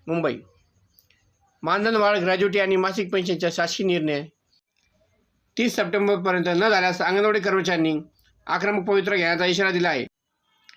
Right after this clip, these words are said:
तर एक ऑक्टोबरपासून राज्यभर चक्काजाम केला जाणार असून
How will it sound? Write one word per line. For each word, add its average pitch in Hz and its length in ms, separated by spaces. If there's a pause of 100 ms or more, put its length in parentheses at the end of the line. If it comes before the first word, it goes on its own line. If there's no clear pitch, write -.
(320)
तर 208 120
एक 220 240
ऑक्टोबरपासून 190 640
राज्यभर 185 360
चक्काजाम 190 480
केला 180 200
जाणार 175 200
असून 160 340